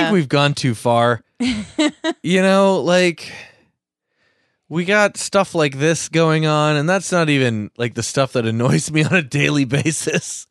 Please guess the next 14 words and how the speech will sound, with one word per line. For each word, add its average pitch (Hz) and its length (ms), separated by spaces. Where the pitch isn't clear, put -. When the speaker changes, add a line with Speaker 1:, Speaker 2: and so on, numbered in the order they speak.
Speaker 2:
Oh. 143 560
Speaker 1:
But 131 640
it's 185 200
just, 254 220
like, 190 400
I'm 226 100
all 247 140
for 180 260
s-, - 140
free 143 280
speech, 113 540
but 104 280
shit - 340
like 113 240